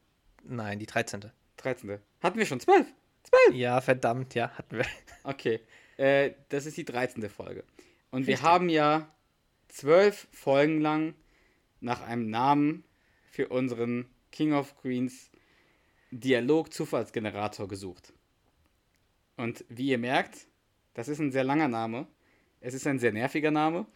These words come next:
Speaker 2: Dementsprechend haben wir immer nach einem cooleren Namen gesucht. Und ich bin sehr froh, dass wir diese Umfrage gestartet haben. Es kamen wirklich sehr, sehr viele, ähm, Vorschläge.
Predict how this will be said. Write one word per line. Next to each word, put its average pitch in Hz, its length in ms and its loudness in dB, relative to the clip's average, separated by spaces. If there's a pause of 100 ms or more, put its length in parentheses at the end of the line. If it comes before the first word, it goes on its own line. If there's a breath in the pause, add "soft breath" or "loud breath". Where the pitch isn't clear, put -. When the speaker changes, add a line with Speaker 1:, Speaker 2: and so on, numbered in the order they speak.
(1500 loud breath)
Speaker 2:
Dementsprechend 151 720 0
haben 135 140 0
wir 131 160 2
immer 165 440 4
nach 131 200 -2
einem 131 360 -2
cooleren 127 460 0
Namen 98 380 -8
gesucht. 101 440 -14 (640 soft breath)
Und 151 140 0
ich 165 100 -6
bin 208 140 4
sehr 190 200 6
froh, 170 260 0
dass 147 240 0
wir 139 200 0
diese 123 280 -6
Umfrage 156 380 0
gestartet 135 420 -6
haben. 117 400 -8
Es - 180 -12
kamen 127 280 -2
wirklich 123 400 -6
sehr, 156 320 2
sehr 170 160 0
viele, 131 440 -2 (920 soft breath)
ähm, 98 500 -6 (120)
Vorschläge. 151 600 2